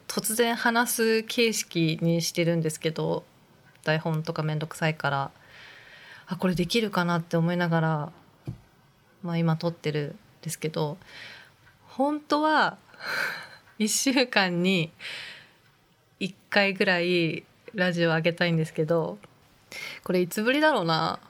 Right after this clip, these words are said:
多分、三月、二ヶ月前ぐらい。二ヶ月もおかしいな。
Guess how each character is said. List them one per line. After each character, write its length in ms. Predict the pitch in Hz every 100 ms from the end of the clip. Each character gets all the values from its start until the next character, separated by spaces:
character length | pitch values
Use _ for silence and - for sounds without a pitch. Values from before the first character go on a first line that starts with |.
| - _ _ _ _ -
多 160 | -
分、 340 | 165 165 156 190 - _ _ _ _ _ _ -
三 420 | 156 - 240 294 285
月、 400 | 226 - 165 - _ _ _ _ - -
二 140 | 170 165
ヶ 140 | 208
月 280 | 240 240 247
前 260 | 247 240
ぐ 120 | 240 247
ら 160 | 202
い。 180 | 196 - - - -
二 260 | 202 190 196
ヶ 100 | 302
月 260 | 330 320 214
も 360 | 185 175 - - - - - -
お 40 |
か 140 | -
し 180 | - 208
い 20 |
な。 560 | 202 190 190 196 196 190